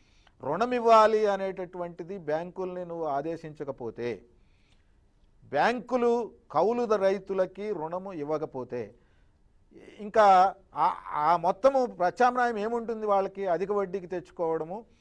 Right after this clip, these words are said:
అప్పుల పాలు కావడము, ఆత్మహత్యలకు పాల్పడటము,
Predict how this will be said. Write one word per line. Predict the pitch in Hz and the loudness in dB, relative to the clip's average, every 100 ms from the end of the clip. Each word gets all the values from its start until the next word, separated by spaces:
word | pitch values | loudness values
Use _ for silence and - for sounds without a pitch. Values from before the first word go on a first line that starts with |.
| _ _ _ - | _ _ _ -2
అప్పుల | 147 202 202 | 0 2 2
పాలు | 196 185 180 | 6 4 6
కావడము, | 165 156 151 156 214 _ _ _ - | 4 4 0 -4 -12 _ _ _ 2
ఆత్మహత్యలకు | 160 180 202 196 190 175 | 2 2 -2 -2 -4 -4
పాల్పడటము, | 160 165 156 151 143 139 214 | 0 0 0 -6 -6 -12 -14